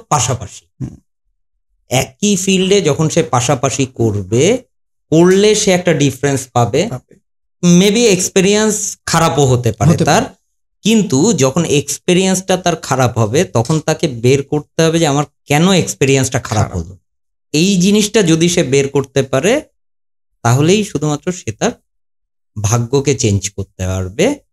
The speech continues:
Speaker 1: এবং সামনে আগাতে পারবে। আরেকটা জিনিস হচ্ছে যে আপনি দেখেন যে আজকের দিনে মোবাইল ফোন খুব ইজি।
Speaker 2: ইজি, হ্যাঁ।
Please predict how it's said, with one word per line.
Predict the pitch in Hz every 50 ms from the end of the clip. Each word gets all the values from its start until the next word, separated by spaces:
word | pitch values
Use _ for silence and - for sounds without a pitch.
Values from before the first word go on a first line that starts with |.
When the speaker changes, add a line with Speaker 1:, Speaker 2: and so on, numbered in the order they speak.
| _
Speaker 1:
এবং | - 123 160 180
সামনে | 180 - 131 117 117 113 107
আগাতে | 104 98 95 95 - -
পারবে। | - - 90 87 - - - _ -
আরেকটা | 120 147 208 208 - 233 214
জিনিস | 190 190 175 147 - 135
হচ্ছে | 120 120 - - - 147 208 294 269 - _ _ _ _ _ _ _ -
যে | 120 135 139 147 - - -
আপনি | 123 139 135 - - - 170 180 180 185 196 196 196 190 190 - - _ _ _ _ _ _ _ _ _ _ -
দেখেন | 143 147 151 131 - 131 147 208 143 139 - 127
যে | 123 135 139 139 139 139 - - -
আজকের | - 139 - - - - 175 170 151
দিনে | 170 175 175 170
মোবাইল | 143 131 131 135 135 143 147 151 151 151
ফোন | 143 - 156 160 160 160 160 156 151 - _
খুব | - 139 120
ইজি। | 117 98 87 87 - 85 85 - -
Speaker 2:
ইজি, | 170 143 127 139 135 131
হ্যাঁ। | 131 143 135